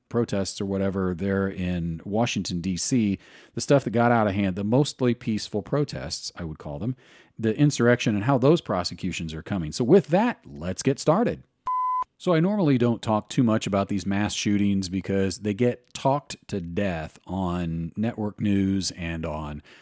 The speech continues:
the cable talk shows and talk radio and all that. And so I usually don't too, do too much about it, but I just wanted to do a little bit. You'll notice that this mass shooting has just completely gone away. I mean, it has disappeared.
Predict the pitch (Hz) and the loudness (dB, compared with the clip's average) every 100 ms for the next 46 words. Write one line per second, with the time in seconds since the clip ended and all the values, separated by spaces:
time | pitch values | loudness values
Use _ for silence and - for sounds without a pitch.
0 | _ - 90 127 113 113 104 95 - - | _ -10 -4 0 2 2 2 0 0 0
1 | 98 92 90 87 87 85 90 82 78 78 | 2 2 2 0 0 -2 -6 -10 -10 -8
2 | 80 135 127 113 113 110 110 107 107 95 | -4 -4 0 2 2 4 2 2 2 0
3 | 92 92 90 95 85 - 110 - 131 117 | 0 -2 -2 -4 -6 -6 -2 4 4 4
4 | - - - - 190 233 214 185 - 202 | -6 -20 -12 4 6 6 6 6 4 0
5 | 170 151 123 175 - 156 127 - 92 101 | 0 -4 2 2 2 0 0 0 -2 -2
6 | 98 175 135 220 208 175 175 185 175 147 | -2 -4 4 4 6 2 0 0 2 2
7 | 123 120 104 120 117 101 101 - - _ | 4 2 2 0 0 -2 -6 -6 -18 _
8 | _ _ _ - 147 160 180 127 110 - | _ _ _ 2 4 6 6 6 2 -2
9 | _ _ _ 123 127 117 117 208 175 131 | _ _ _ -2 -2 -2 4 4 6 2
10 | 110 - - 120 101 92 87 _ _ - | 2 0 4 4 4 -2 -4 _ _ 0
11 | 123 101 123 - 110 - - 143 117 101 | 0 2 -2 0 -6 -4 -2 0 0 -2
12 | 101 98 87 82 - - - 131 135 143 | -2 -2 -2 -6 -10 -12 -4 0 2 2
13 | 127 110 101 101 127 123 104 - - 90 | 2 -2 -4 -2 0 2 -2 -6 -8 -6
14 | 67 60 | -6 -14